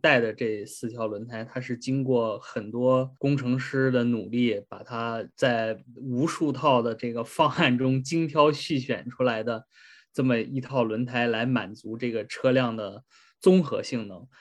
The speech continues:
所以这个原装轮胎呢，它就像一个长跑运动员或者一个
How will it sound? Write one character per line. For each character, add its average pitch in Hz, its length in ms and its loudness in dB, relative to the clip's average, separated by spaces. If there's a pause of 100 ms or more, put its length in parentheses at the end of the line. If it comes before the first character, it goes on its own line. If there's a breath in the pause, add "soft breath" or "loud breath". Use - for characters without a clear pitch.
(320 soft breath)
所 - 220 4
以 147 200 6
这 160 180 2
个 131 220 4
原 127 320 2
装 180 380 0
轮 127 300 -2
胎 156 360 2
呢， 123 260 0 (100)
它 - 160 4
就 151 240 2
像 127 720 0 (140)
一 147 40 -8
个 165 60 -2
长 160 300 0
跑 143 240 4
运 127 100 4
动 123 140 0
员 113 160 -8
或 139 160 -2
者 131 60 0
一 139 100 0
个 131 300 6